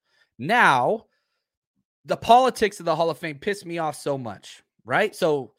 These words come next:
let, let's back. I wasn't even planning on talking about this, but this is a great topic. So please keep these questions coming. Let's try to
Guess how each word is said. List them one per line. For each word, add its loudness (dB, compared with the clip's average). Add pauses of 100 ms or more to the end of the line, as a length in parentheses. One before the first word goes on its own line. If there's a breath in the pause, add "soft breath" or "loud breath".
(320)
let, -6
let's -6
back. 2
I 0
wasn't 0
even -6
planning -2
on -4
talking -2
about -8
this, -18
but -12
this -6
is -10
a -14
great -4
topic. -6
So -8
please -10
keep -12
these -14
questions -4
coming. -8 (180 soft breath)
Let's -6
try 0
to -2